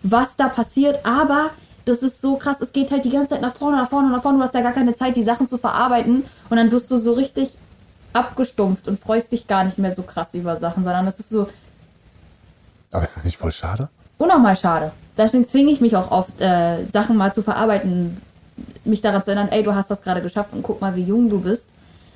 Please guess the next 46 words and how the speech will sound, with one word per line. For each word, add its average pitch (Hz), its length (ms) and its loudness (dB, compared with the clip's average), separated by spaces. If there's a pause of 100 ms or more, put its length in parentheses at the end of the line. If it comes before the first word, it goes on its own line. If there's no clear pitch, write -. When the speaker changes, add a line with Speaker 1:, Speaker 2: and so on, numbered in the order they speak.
(140)
Speaker 1:
Aber, 190 520 2
ähm, 175 500 -2 (320)
ja, 180 100 -6
wenn 190 100 0
du 196 60 0
da 190 120 -2
über 208 180 -4
so 202 140 -4
einen 208 100 0
Punkt 226 260 -2
hast, 240 180 -4
ist 208 80 -6
ja 180 120 -4 (100)
halt 190 160 -4
voll 196 180 -2
schwierig, 196 360 -4
auch 185 80 -8
Emotionen 190 420 -2
einfach 180 220 -4
dann 175 180 -4
so 175 140 -8
abzurufen. 160 640 -8 (100)
Speaker 2:
Ja, 101 340 0
ja. 101 200 0
Speaker 1:
Jetzt 92 80 -8
mal. - 180 -18
Speaker 2:
Ja, 90 180 -2
ja, 90 160 2
genau. 87 280 -2
Jetzt, 92 160 -2
du 113 40 -2
musst 120 200 -4
glücklich 113 220 -4
sein, - 200 -4
jetzt - 180 -8
Speaker 1:
Du - 60 -8
musst - 160 -8
Speaker 2:
kurz. - 0 -
Speaker 1:
dich 285 80 -20
jetzt - 140 -20
freuen. 160 320 -18
Speaker 2:
Ja, 190 80 -4
ja, 175 260 -2
Speaker 1:
So. 98 60 -8
Speaker 2:
jetzt 98 240 -6
schon. 82 200 -8